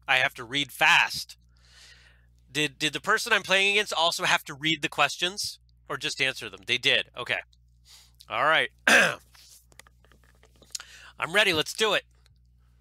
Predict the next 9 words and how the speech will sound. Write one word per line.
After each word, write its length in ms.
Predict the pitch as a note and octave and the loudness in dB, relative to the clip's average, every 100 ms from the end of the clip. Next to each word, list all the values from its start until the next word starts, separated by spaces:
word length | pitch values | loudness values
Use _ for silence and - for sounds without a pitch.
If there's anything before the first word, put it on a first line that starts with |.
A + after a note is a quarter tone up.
| _ _ _ _ _ _ _ _ _ _ _ _ _ _ _ _ _ _ _ _ _ _ _ _ _ _ _ _ _ _ _ _ _ _ _ _ - | _ _ _ _ _ _ _ _ _ _ _ _ _ _ _ _ _ _ _ _ _ _ _ _ _ _ _ _ _ _ _ _ _ _ _ _ -16
Who's 180 | F3+ F3 | -12 -2
my 120 | G3 | 0
favorite 280 | G3 F#3 F3+ | 0 -2 -4
musician? 380 | E3+ D#3 B2+ G#2+ | -4 -4 -6 -12
Tupac. 420 | - A#2+ G2+ - _ _ _ _ _ _ _ _ _ - | -6 -2 -2 -4 _ _ _ _ _ _ _ _ _ -8
That's 160 | A3+ G#3+ | -8 -6
the 80 | |
wrong 240 | D4 D#4+ D#4+ | 2 2 2
direction. 520 | E4+ F4 - G#3+ | 2 2 2 -2